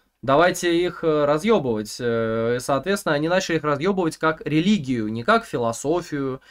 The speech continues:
не как, эм, науку,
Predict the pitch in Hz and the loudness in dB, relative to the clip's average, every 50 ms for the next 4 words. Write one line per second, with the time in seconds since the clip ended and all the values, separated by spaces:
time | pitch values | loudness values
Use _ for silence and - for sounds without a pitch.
0 | - - - - - _ _ 147 156 165 165 - 208 208 214 208 208 - - 175 | -20 -20 -20 -20 -20 _ _ -2 0 0 2 4 4 4 4 2 0 0 2 4
1 | 160 151 147 143 135 135 127 123 120 120 117 113 113 110 113 135 151 147 143 151 | 6 6 6 6 4 2 0 -2 -2 -2 -2 -2 -2 -2 2 4 4 4 6 4
2 | 160 156 147 - - 143 135 127 143 | 2 2 -2 -4 -4 -2 -2 -4 -6